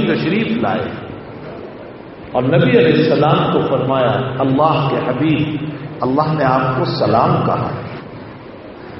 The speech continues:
اور آپ کیوں رو رہے ہیں؟ اللہ آپ کو پوچھ رہے ہیں، حالانکہ اللہ جانتا ہے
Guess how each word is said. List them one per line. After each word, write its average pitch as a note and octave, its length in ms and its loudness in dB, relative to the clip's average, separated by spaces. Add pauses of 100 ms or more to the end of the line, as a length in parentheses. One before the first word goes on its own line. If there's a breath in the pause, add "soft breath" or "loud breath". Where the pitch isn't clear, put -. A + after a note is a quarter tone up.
(480)
اور D3 160 4 (160)
آپ A3 220 2 (240)
کیوں A#3+ 240 6
رو A#3+ 160 8 (120)
رہے E3 220 4
ہیں؟ C#3 280 2
اللہ D#3+ 260 4
آپ E3+ 280 2
کو G#3+ 80 2
پوچھ A3+ 440 0 (100)
رہے G#2+ 240 4
ہیں، F#2 300 0 (960)
حالانکہ C#3+ 360 2
اللہ C#3+ 260 2 (100)
جانتا D3+ 520 4
ہے A2+ 120 2